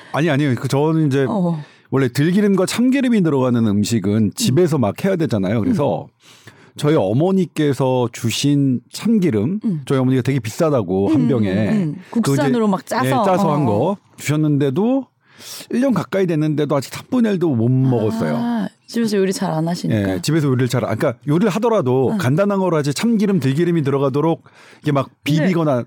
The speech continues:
Speaker 1: 채소가
Speaker 2: 저도 막
Speaker 1: 들어가는 거는
Speaker 2: 예를
Speaker 1: 너무
Speaker 2: 들면 뭐
Speaker 1: 어렵잖아요.
Speaker 2: 나물 같은 거 해야지 쓸라나 했는데 오늘 사오자마자 너무 맛있으니까 이거를 어떻게 먹었냐면 그냥 계란 후라이에다가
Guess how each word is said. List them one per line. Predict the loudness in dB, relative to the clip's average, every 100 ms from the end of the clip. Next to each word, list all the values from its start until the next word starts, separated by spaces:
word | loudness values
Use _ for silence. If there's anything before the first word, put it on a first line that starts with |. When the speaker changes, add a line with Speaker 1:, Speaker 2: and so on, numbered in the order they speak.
| -4
Speaker 1:
채소가 | -2 0 0 2
Speaker 2:
저도 |
막 | 2
Speaker 1:
들어가는 | 0 0 0
거는 | 0 0
Speaker 2:
예를 | 2 2
Speaker 1:
너무 | 0
Speaker 2:
들면 | 0 0
뭐 |
Speaker 1:
어렵잖아요. | 0 0 0
Speaker 2:
나물 | 0 0
같은 | -2 0 0
거 | 2 2 2 2 2
해야지 | 2 0 0 -2
쓸라나 | 0 0 0 2 2
했는데 | 4 4 4 2
오늘 | 2 2 2 0
사오자마자 | -2 -2 0 0 0 -2 -2
너무 | 0 2 2
맛있으니까 | 2 0 -4 -4 -2 0
이거를 | 0 0
어떻게 | 0 0 -2
먹었냐면 | 0 0 0 -2 -6 -20 -20 -20 -20 -16
그냥 | -2 2 2 0
계란 | 0 0 2 2
후라이에다가 | 2 2 0 0 -2 -2 -2